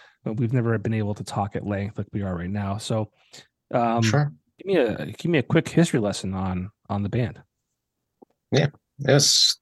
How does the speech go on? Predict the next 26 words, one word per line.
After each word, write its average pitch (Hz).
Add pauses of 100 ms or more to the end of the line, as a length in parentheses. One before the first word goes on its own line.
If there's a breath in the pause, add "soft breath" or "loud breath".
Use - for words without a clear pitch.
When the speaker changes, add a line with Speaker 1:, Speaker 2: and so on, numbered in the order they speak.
Speaker 2:
what, 78
I 101
don't 71
know, 69
like, 69
eleven 73
years 90
ago 95
now, 98
I 95
think, 95
something -
like 73
that. 80 (840 soft breath)
We, 76
uh, 76 (400)
met 98
at 80
a, 82 (680)
a 90
mutual 110
friend's 85
house, 80 (960)
uh, -
you 85
know, 73